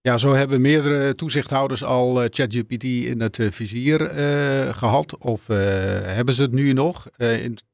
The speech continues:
eh, in maart was, gold dat voor bijvoorbeeld, eh, de Italiaanse toezichthouder. Eh, dat was de eerste die kwam met een, eh, verbod. Die zei van, eh, zo mag het niet op de markt komen, want het voldeed niet aan de privacyvoorwaarden. Toen heeft chat G P T, eh, aanpassingen gedaan,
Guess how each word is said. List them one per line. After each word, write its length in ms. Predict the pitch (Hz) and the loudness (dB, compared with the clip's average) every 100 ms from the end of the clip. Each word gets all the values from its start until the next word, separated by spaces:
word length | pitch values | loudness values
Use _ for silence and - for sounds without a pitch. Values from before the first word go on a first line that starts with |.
| _ 123 | _ -18
eh, 320 | 120 120 120 | -14 -12 -8
in 140 | 117 | 0
maart 320 | 117 135 151 135 | 4 4 2 2
was, 180 | 135 | 0
gold 380 | 131 123 135 135 | 0 -4 0 2
dat 160 | 123 113 | 2 -2
voor 200 | 127 113 | 0 0
bijvoorbeeld, 440 | 110 117 113 110 | 0 -2 0 -2
eh, 160 | - 107 107 104 | 0 0 0 -2
de 120 | 107 | -6
Italiaanse 520 | 117 113 110 131 131 | -6 0 2 2 -2
toezichthouder. 720 | - 151 127 127 131 139 165 202 _ - _ _ _ _ | -2 -2 0 0 2 2 0 -6 _ -20 _ _ _ _
Eh, 320 | - 117 113 | -2 2 2
dat 80 | 110 | 2
was 140 | 143 123 | 2 2
de 80 | |
eerste 240 | 147 156 147 | 2 2 0
die 140 | 131 | -4
kwam 300 | 120 139 135 | 0 2 4
met 200 | 123 113 | 2 2
een, 200 | 120 110 | 2 2
eh, 120 | 107 98 | 2 0
verbod. 560 | - 104 165 - - _ _ | -2 -2 -2 -2 -12 _ _
Die 120 | 131 | -6
zei 160 | 120 113 | -4 -2
van, 260 | 120 110 | 0 2
eh, 100 | 110 | 0
zo 180 | 104 123 | 2 2
mag 160 | 113 113 | 2 0
het 100 | 107 | -4
niet 220 | 113 - | -6 -8
op 120 | - | -16
de 60 | - | -2
markt 200 | 123 143 | 0 0
komen, 220 | - 156 | 0 0
want 140 | 135 117 | 0 -2
het 300 | 107 - - - _ | -6 -10 -20 -20 _
voldeed 340 | 139 123 127 | 0 2 2
niet 100 | 117 | 2
aan 80 | 104 | 0
de 60 | 104 | 0
privacyvoorwaarden. 1080 | 120 135 127 135 123 139 127 120 127 139 | 0 0 -2 -6 -2 0 2 2 2 -2
Toen 160 | 123 117 | -4 -2
heeft 280 | 113 - 110 | -2 -4 -12
chat 260 | - 117 107 | -4 -4 -2
G 100 | 110 | -4
P 40 | |
T, 40 | |
eh, 480 | 110 110 104 101 104 | -2 -2 0 0 0
aanpassingen 680 | 101 135 135 135 123 127 117 | -2 0 0 0 2 2 2
gedaan, 360 | 123 120 127 | 0 0 0